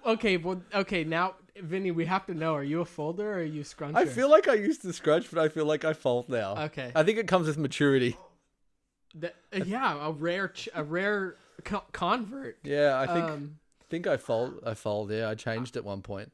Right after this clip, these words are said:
Speaker 1: I'll be honest. Um, I'm a little bit, uh, jealous because folding definitely seems more economical. I just can't mentally, you know, you're probably using less toilet paper when you fold,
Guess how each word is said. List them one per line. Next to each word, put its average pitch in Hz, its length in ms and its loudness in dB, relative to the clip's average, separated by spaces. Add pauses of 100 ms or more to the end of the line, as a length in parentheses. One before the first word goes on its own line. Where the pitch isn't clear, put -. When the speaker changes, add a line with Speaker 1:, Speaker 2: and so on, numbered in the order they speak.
Speaker 1:
I'll 180 120 -6
be 226 200 -8
honest. 185 540 -10 (100)
Um, 147 480 -10 (280)
I'm 151 140 -8
a 175 60 -2
little 185 260 -4
bit, 185 300 -6 (420)
uh, 147 100 -6
jealous 139 480 -8
because 143 400 -10
folding 170 540 -6
definitely 131 540 -10
seems 131 440 -12
more 127 240 -8
economical. 123 760 -10 (420)
I 143 120 -6
just 165 180 -10
can't 202 260 -6
mentally, 139 760 -4 (400)
you 165 100 -2
know, 160 80 2
you're 170 220 -2
probably 220 320 -2
using 180 280 -6
less 151 220 -6
toilet 156 300 -4
paper 139 240 -10
when 127 100 -8
you 117 60 -10
fold, 120 440 -6